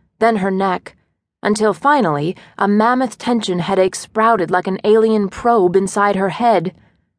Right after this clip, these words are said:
With her outdated cliches, her mother was an anachronism.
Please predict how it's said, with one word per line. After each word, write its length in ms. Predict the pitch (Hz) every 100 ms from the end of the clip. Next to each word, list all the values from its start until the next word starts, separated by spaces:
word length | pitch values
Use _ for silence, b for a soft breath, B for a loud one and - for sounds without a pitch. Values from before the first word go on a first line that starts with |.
| _ _ -
With 160 | 233
her 160 | 220 214
outdated 540 | 233 240 220 190 180 -
cliches, 800 | 226 196 156 220 196 147 - - b b b
her 100 | 247
mother 300 | 240 240 240
was 200 | 214 220
an 80 | 226
anachronism. 840 | 208 175 170 175 170 185 180